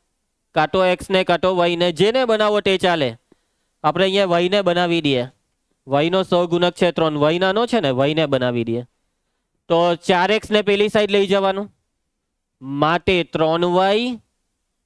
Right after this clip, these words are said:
બરાબર બાર. ચાર એક્સ સામે જાય તો માઇનસ ચાર એક્સ. અને હવે આ વાયની આગળ ત્રણ છે તે ગુણાકારમાં,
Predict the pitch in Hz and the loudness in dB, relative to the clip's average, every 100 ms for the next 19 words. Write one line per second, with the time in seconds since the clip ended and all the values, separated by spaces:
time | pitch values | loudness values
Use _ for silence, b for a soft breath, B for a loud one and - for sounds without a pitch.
0 | _ 147 151 165 165 175 175 160 160 180 | _ -2 2 0 0 0 2 2 2 2
1 | 214 226 202 _ _ _ _ _ 170 165 | 0 -2 -8 _ _ _ _ _ 0 2
2 | 185 - 180 175 175 165 160 165 151 143 | 0 0 -2 0 0 0 0 0 2 0
3 | 143 139 - 110 110 - _ _ _ _ | 0 -2 -4 -8 -8 -12 _ _ _ _
4 | _ _ 139 156 165 165 180 185 175 160 | _ _ -2 0 2 2 2 0 2 0
5 | 165 190 190 185 190 185 175 190 202 196 | 0 0 0 0 0 0 0 0 0 0
6 | 185 160 170 185 185 185 160 135 | 0 0 0 0 2 0 0 -2